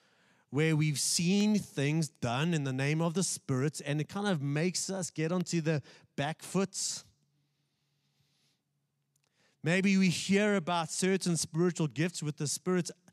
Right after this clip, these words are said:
uh, uh, and the scriptures unashamedly speak about in positive terms, like the gifts of prophecy and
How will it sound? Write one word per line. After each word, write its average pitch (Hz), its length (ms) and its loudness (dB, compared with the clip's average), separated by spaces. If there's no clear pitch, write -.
uh, 147 220 -2
uh, 151 200 -2
and 147 280 -2
the 139 120 -2
scriptures 175 420 -2
unashamedly 180 840 0
speak 185 420 0
about 139 280 -2
in 135 100 -4
positive 160 500 -2
terms, 196 340 2
like 131 200 0
the 127 60 -2
gifts 143 260 -4
of 131 120 -12
prophecy 170 480 -2
and 143 160 -2